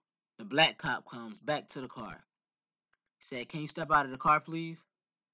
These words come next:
Oh, shit. What the fuck is this about?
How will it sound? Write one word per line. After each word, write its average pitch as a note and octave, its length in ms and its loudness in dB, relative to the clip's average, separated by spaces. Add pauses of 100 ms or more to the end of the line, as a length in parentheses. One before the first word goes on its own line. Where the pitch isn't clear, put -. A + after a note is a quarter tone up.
(440)
Oh, A#2 500 -6
shit. G2 420 4 (1600)
What C3 220 -16
the G2 120 -14
fuck B2+ 300 -12
is B2+ 120 -8
this A#2 220 -12
about? D#2 320 -16